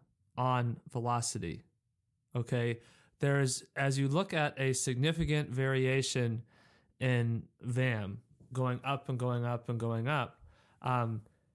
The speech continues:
people's velocity really isn't any different, all right? So that seems to be suggestive of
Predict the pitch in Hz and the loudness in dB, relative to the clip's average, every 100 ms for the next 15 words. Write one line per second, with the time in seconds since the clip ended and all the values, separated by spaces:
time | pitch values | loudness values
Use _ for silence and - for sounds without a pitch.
0 | _ _ _ _ _ _ _ - 156 156 | _ _ _ _ _ _ _ -2 -2 0
1 | 143 120 120 123 120 139 139 - 131 120 | 0 0 -4 -2 2 2 0 0 0 0
2 | 117 113 120 127 127 123 - 123 117 120 | -2 -4 0 2 2 0 -2 -4 -2 -4
3 | - 123 120 117 113 107 _ - 147 - | -4 -4 -2 -2 -2 -6 _ -2 -2 0
4 | - - - _ _ _ _ _ - 117 | -8 -10 -16 _ _ _ _ _ -8 -4
5 | 117 120 - _ _ _ - - 139 165 | -2 -2 -6 _ _ _ -8 -2 2 0
6 | 170 160 143 135 - 135 123 127 123 - | 0 0 2 0 -2 -2 0 0 0 -2
7 | 120 127 123 - 123 113 117 117 113 107 | -2 -2 -2 -2 -2 0 0 -2 -4 -6